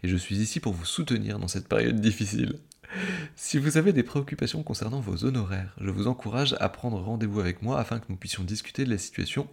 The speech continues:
en personne. Nous pourrions ainsi trouver une solution qui convienne à toutes les parties. Je tiens à vous assurer que je fais de mon mieux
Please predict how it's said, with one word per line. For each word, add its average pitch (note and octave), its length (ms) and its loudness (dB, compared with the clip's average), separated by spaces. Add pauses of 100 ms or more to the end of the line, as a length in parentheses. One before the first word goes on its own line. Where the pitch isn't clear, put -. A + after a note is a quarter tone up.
(120)
en B2+ 80 0
personne. G#2+ 440 -4 (640)
Nous F#2 80 -4
pourrions F#2+ 360 -2
ainsi F2+ 220 -2
trouver G2+ 240 -2
une G2 100 2
solution - 320 -4
qui - 140 -10
convienne G#2+ 320 0
à F#2+ 60 4
toutes - 200 -8
les G#2 80 -4
parties. - 380 -10 (480)
Je - 120 -8
tiens B2+ 180 2
à - 20 2
vous F#2+ 140 2
assurer A#2 340 0
que A2+ 100 -8
je F#2+ 120 -4
fais F2+ 160 -4
de G#2 80 4
mon F#2+ 180 2
mieux A#2 220 0